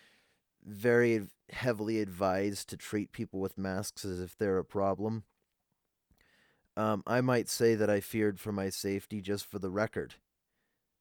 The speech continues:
You know, especially since it's a fucking scary situation for, like, almost anyone to walk into. It's,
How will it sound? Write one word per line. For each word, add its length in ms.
You 60
know, 140
especially 500
since 260
it's 160
a 60
fucking 460
scary 420
situation 800
for, 260
like, 320
almost 440
anyone 400
to 100
walk 320
into. 460
It's, 260